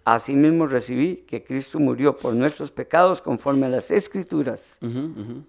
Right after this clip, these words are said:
Speaker 1: dice el verso tres, "y que fue sepultado y resucitó al tercer día",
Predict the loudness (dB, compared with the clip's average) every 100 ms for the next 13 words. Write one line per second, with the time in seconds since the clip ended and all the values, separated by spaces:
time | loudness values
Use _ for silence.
0 | -12 -10 -6 2 2 0 -8 -10 -10 -12
1 | -20 _ _ _ _ _ _ _ _ _
2 | 0 0 2 4 8 8 6 2 6 8
3 | 10 8 4 4 6 4 2 0 -4 -4
4 | -2 4 4 4 -8 _ _ _ _ -4
5 | -4 -6 -6 -2 -2 2 2 2